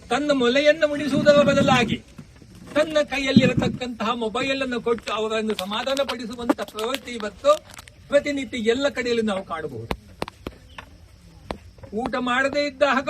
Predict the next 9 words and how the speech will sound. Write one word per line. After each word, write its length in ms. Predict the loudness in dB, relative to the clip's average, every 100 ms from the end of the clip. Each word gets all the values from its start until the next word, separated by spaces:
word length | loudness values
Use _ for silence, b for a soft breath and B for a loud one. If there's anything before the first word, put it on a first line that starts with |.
| 0
ಮೊಬೈಲ್ 360 | 2 4 2 -2
ಕೊಟ್ಟು, 460 | -8 -8 -10 -10 -14 -20 -20 -20 -20 -20 -20 -20 -20 -20 -12 -4
ಮೊಬೈಲ್ 360 | 2 4 4
ನೋಡುವಂತೆಯೇ 680 | 2 0 2 0 2 4 4
ಮಾಡಿ, 440 | 4 2 0 -6 -12 -6
ಮೊಬೈಲ್ 300 | -2 -2 -2
ನೋಡುವಂತ 460 | -2 -2 -4 -4
ಪ್ರೇರೇಪಣೆ 720 | -6 -2 -2 2 0 -2 -6
ಮಾಡಿ 420 | -4 -2 -2 -4